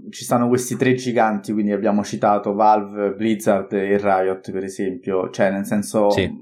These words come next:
Speaker 1: Valve ha provato a prendere, quindi a fare il suo gioco di carte, come Riot ha il suo gioco di carte, come
Speaker 2: Certo.
Speaker 1: Blizzard ha il suo, eh, però ha fallito, quindi non è così facile
Speaker 2: Certo.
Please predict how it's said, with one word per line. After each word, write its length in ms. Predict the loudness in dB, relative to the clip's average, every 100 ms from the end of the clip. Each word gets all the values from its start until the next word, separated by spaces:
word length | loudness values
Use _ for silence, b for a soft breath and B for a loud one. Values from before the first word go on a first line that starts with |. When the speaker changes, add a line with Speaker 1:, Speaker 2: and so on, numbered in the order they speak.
| -12
Speaker 1:
Valve 480 | 0 2 2 0 2
ha 140 | 2 0
provato 340 | 2 2 2
a 80 | 0
prendere, 400 | 0 0 0 2
quindi 320 | 2 4 4
a 80 | 2
fare 260 | 2 2 2
il 60 |
suo 240 | 2 2 4
gioco 280 | 4 2
di 80 | 2
carte, 500 | 2 2 0 -4 -4
come 240 | -2 0 2
Riot 400 | 2 2 0 -2
ha 60 |
il 80 | -2
suo 160 | 0 0
gioco 260 | 2 2
di 100 | 0
carte, 460 | 2 2 0 -4 -8
come 200 | -6 -2
Speaker 2:
Certo. 440 | 0 2 2 2
Speaker 1:
Blizzard 460 | 2 -2 2 0 2
ha 40 |
il 100 | -2
suo, 520 | -2 -2 2 2 2
eh, 220 | -4 -16 -10
però 220 | 2 2
ha 160 | 2 -4
fallito, 520 | -6 -4 -4 -2 2
quindi 200 | 4 4
non 160 | 4
è 120 | 0 0
così 280 | -6 -4 -8
facile 540 | 0 2 2 0 0
Speaker 2:
Certo. 220 | 0 -6